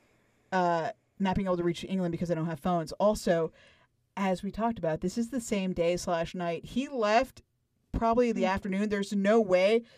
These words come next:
Speaker 1: a
Speaker 2: Mm-hmm.
Speaker 1: ten-hour flight to England, even if we're not talking about the time waiting there, the layovers, whatever. Ten-hour flight from California to England. He's not there yet. He's just not there yet. So when you're like, "Willow definitely didn't talk to him," I'm like,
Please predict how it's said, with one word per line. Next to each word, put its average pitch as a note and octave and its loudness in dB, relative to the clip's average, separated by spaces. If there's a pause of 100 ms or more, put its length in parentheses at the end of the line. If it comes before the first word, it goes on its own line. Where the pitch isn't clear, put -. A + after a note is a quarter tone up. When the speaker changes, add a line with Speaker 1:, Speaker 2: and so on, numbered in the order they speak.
(240)
Speaker 1:
a A#3 -4
Speaker 2:
Mm-hmm. G3+ 2
Speaker 1:
ten-hour G#3+ 6
flight G3 0
to G#3+ -6
England, G#3+ 0
even A#3 2
if A3 0
we're G#3 -2
not F#3 -4
talking F#3+ -4
about F3+ 0
the E3+ -12
time F3 -2
waiting F3+ -2
there, F3+ 4
the E3+ 0
layovers, F3 0
whatever. F3 -2
Ten-hour A3 2
flight G3+ 0
from F#3 -2
California F#3 -2
to F#3+ -2 (480)
England. F3 -2 (580)
He's A#3+ 0
not A3 4
there E3+ 2
yet. A2 -8 (600)
He's G3+ 0
just G3+ 0
not E3+ -4
there D3+ -4
yet. G#2+ -6 (120)
So B3 10
when A#3 12
you're A#3+ 10
like, A#3 8 (180)
"Willow G#3+ 10
definitely G3+ 6
didn't F#3 0
talk G3+ 8
to G#3 2
him," F3 4
I'm F3 0
like, F3 -2